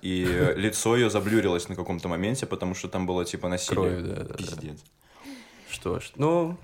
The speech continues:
Speaker 2: дай бог так,
Speaker 1: Ну, это классная
Speaker 2: э,
Speaker 1: серия.
Speaker 2: жить, да.
Speaker 1: Про опеку. Типа, прям опека. Ну, знаешь,
Speaker 2: Ну,
Speaker 1: чем
Speaker 2: там не
Speaker 1: отличается?
Speaker 2: только про опеку,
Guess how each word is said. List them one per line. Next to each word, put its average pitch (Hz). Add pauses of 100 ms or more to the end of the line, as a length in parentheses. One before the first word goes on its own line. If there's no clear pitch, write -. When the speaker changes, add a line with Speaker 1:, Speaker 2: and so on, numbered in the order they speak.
(520)
Speaker 2:
дай 120
бог 135
так, 123
Speaker 1:
Ну, 120
это 117
классная 110
Speaker 2:
э, 101
Speaker 1:
серия. 104
Speaker 2:
жить, 101 (120)
да. 87
Speaker 1:
Про 98 (260)
опеку. - (460)
Типа, -
прям 80
опека. - (720)
Ну, 95
знаешь, 127
Speaker 2:
Ну, 131
Speaker 1:
чем -
Speaker 2:
там 151
не 151
Speaker 1:
отличается? 147
Speaker 2:
только -
про 98
опеку, 90